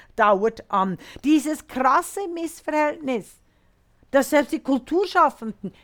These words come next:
überhaupt die wichtigsten Themen nicht, äh, thematisieren, nochmals. Es sind die Frauen, die all diese Studien schon längst formuliert haben, wissenschaftlich, akademisch geprüft.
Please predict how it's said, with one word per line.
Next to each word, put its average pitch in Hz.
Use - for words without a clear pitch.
überhaupt 285
die 208
wichtigsten 403
Themen 330
nicht, -
äh, 247
thematisieren, 277
nochmals. 254
Es -
sind 233
die 220
Frauen, 208
die 214
all 196
diese 185
Studien 208
schon 185
längst 214
formuliert 190
haben, 170
wissenschaftlich, 196
akademisch 185
geprüft. 170